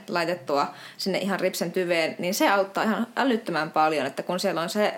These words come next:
sekä se rajaus että se magneetti, niin se pysyykin tosi hyvin. Ja se on paljon varmempi olokin siitä, että se pysyy siellä,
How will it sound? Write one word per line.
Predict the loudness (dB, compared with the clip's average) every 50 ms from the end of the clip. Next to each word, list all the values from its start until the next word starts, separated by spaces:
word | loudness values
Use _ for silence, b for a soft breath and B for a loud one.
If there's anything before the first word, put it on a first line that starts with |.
| -6 -12 -12 -8
sekä | -6 -2 0 0 0
se | 0 0 0
rajaus | 0 2 2 2 2 2 0 0
että | -2 -4 -4 -4
se | -4 -2
magneetti, | -2 0 0 -2 -2 -2 -2 -2 -2 -4 -4 -6 -6 -6 -6 -6 -8 -10
niin | -6 -6
se | -6 -4
pysyykin | -2 0 0 0 0 0 -2 -2 -4 -6
tosi | -4 -6 -4 -4 -2 -2 -2
hyvin. | -2 -2 -2 -2
Ja | -2 0
se | 0 0 0
on | 0 2
paljon | 2 2 2 2
varmempi | 4 4 4 4 4 4 4
olokin | 6 6 6 4 2 2 -2
siitä, | -4 -2 -2 -4
että | -4 -4
se | -6 -6
pysyy | -6 -4 -4 -4 -2 -2 0 0 0
siellä, | -2 -2 -4 -2 -4 -6